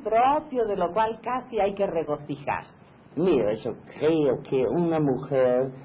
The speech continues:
Speaker 2: sin mayor problemática no tiene problemática con la menstruación. Eso sería todo. Que además la técnica viene a nuestra ayuda, ya que el Tampax es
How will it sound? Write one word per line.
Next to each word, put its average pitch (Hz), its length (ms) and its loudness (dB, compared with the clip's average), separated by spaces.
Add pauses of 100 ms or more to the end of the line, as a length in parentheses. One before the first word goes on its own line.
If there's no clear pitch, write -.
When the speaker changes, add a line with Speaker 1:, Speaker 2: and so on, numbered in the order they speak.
(1300)
Speaker 2:
sin 165 360 4
mayor 143 460 4
problemática 147 720 0
no 165 320 4
tiene 113 320 -4
problemática 110 800 -6
con 131 180 -8
la 127 80 -6
menstruación. - 720 -10 (220)
Eso 139 280 -8
sería 147 360 0 (100)
todo. 139 360 2 (460)
Que 240 140 4
además 185 560 2
la 143 140 -2
técnica 135 480 -4
viene 131 260 -2
a 131 40 -4
nuestra 131 420 -4
ayuda, 156 460 2
ya 135 180 2
que 143 140 -2
el 123 160 -2
Tampax 123 560 -2
es - 320 -10